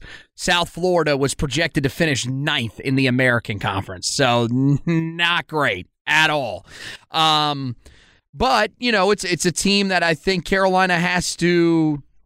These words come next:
ha-, has to be weary of, because if they are not careful, this is the type of game that could bite them, because we've been, as, as you've said, now that one was in Northern Iowa, but we've been here before.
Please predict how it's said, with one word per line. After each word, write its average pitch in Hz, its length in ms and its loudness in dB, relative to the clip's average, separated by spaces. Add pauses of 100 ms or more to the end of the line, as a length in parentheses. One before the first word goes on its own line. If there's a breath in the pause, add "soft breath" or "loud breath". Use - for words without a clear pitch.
(360)
ha-, 131 120 -4
has 175 480 -2
to 233 80 -2
be 226 140 2
weary 196 420 2
of, 92 240 -10 (540 soft breath)
because 151 380 0
if 160 100 -2
they 175 160 2
are 226 140 2
not 226 260 0
careful, 170 720 0 (440 soft breath)
this 165 240 0
is 208 120 0
the 208 100 0
type 185 320 0
of 170 80 0
game 160 360 -2
that 151 240 0 (220)
could 160 280 0
bite 202 300 0
them, 95 220 -4
because 143 300 -2
we've 175 180 -4
been, 185 220 -2 (200)
as, 151 340 -2
as 175 260 2
you've 185 160 -2
said, 202 380 0
now 151 160 2
that 196 180 4
one 185 180 -2
was 156 220 0
in 247 220 0
Northern 160 360 2
Iowa, 139 380 2
but 165 220 2
we've 165 200 -2
been 143 200 0
here 143 240 2
before. 175 560 0